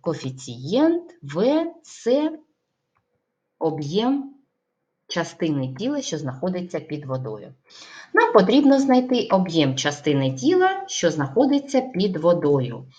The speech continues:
Отже, нам потрібно знайти множник.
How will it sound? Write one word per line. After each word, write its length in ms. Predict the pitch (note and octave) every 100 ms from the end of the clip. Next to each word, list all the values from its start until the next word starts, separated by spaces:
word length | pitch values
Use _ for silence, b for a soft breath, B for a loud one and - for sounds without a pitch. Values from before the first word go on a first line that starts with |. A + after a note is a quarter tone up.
| b b b b b b _
Отже, 320 | - F#4 D4+
нам 200 | B3 D#3+
потрібно 460 | D#3 D3+ C4+ D4 D#4
знайти 600 | D#4 C#4+ D4+ C#4+ C#4 - -
множник. 800 | F3 F#3 F#3 F#3 E3+ E3+ -